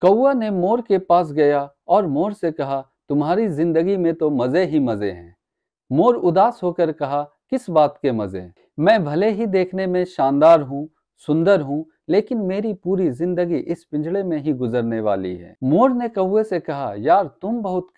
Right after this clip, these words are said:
खुशकिस्मत हो, तुम तो खुले आसमान में जीते हो, तुम्हारी जहां मर्जी है तुम वहां जा सकते हो, तुम तो आजाद हो, अपनी जिंदगी अपनी मर्जी से जी सकते हो।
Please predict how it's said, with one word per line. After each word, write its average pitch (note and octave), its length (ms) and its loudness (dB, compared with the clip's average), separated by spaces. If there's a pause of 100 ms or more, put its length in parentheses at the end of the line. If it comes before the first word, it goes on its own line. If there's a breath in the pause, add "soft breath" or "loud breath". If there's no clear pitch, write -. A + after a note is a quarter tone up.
खुशकिस्मत - 680 -6
हो, E2+ 200 -16 (380)
तुम A#3 180 0
तो G#3+ 120 0
खुले G#3+ 320 -2
आसमान D#3+ 580 -2
में E3 200 0
जीते B2 300 -6
हो, G2 160 -6
तुम्हारी F3 480 -6
जहां D3+ 300 -4
मर्जी E3 400 -2
है D3+ 120 -4
तुम D#3 240 -6
वहां C#3 300 -2
जा C#3 140 0
सकते A2+ 360 -12
हो, F#2+ 200 -12
तुम F#3 140 -6
तो F#3 160 -6
आजाद B2+ 580 -2
हो, F2+ 280 -14
अपनी A#3+ 340 2
जिंदगी G3+ 480 0
अपनी F#3+ 360 -4
मर्जी C3+ 400 2
से F3 180 -2
जी C3 180 -2
सकते - 380 -10
हो। E2 240 -18